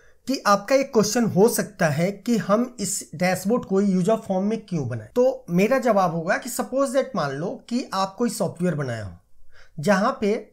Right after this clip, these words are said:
या कोई एप्लीकेशन बनाया हो Excel में, जहां पे आपने यूजर फॉर्म में सारा कुछ डिजाइन कर रखा है।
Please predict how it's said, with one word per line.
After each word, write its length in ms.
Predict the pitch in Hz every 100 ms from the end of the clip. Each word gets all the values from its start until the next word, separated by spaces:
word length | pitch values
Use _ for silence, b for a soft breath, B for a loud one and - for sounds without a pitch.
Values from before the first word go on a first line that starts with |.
| -
या 120 | 226
कोई 200 | - 302
एप्लीकेशन 560 | 277 269 240 240 254 254
बनाया 260 | 208 196 196
हो 200 | 202 233
Excel 320 | 165 - 196
में, 300 | 185 175 185
जहां 240 | 196 190 220
पे 140 | 226
आपने 260 | 190 175 214
यूजर 280 | 185 170 220
फॉर्म 280 | - 175
में 120 | 202 233
सारा 300 | - 220 254
कुछ 340 | 262 - -
डिजाइन 360 | 175 175 165 165
कर 180 | 156 131
रखा 280 | 127 -
है। 120 | 117